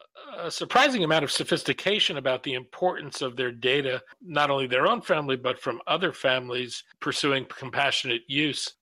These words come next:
Are there lessons here about patient data people should note?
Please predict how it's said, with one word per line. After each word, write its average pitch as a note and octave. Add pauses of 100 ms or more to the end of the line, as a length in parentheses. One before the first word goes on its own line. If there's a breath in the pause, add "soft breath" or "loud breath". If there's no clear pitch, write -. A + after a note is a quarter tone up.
(500)
Are A3
there A#3
lessons A3
here G#3+
about D#3+ (140)
patient E3
data D#3
people D3+
should C3+
note? C#3